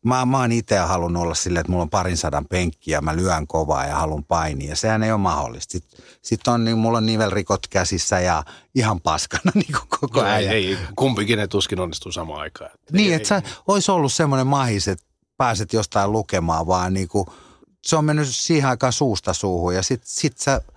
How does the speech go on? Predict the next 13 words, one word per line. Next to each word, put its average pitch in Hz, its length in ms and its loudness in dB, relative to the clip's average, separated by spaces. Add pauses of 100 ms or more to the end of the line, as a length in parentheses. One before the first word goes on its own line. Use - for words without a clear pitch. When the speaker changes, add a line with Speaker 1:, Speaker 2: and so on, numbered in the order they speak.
(140)
Speaker 1:
teet 135 260 2
vaan 117 200 2
hölmöjä 95 440 0
ratkaisuja. 80 680 -4
Speaker 2:
No 202 160 -6
joo, 165 240 2
ja 120 80 0
sit 127 180 -2
jos 123 100 2
reenis 143 360 2
hölmöilee 95 540 0
liikaa, 87 440 -4
eli 80 100 -10